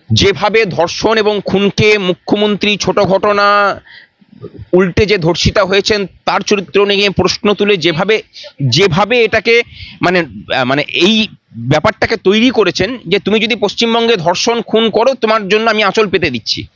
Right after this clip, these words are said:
আমার নীল সাদা আঁচল পাতা আছে তোমাকে রক্ষা করার জন্য আইনের হাত থেকে।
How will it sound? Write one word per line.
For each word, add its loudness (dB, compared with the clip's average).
আমার 2
নীল 0
সাদা 0
আঁচল 0
পাতা 2
আছে 2
তোমাকে 0
রক্ষা -2
করার -2
জন্য -12
আইনের 0
হাত -2
থেকে। -4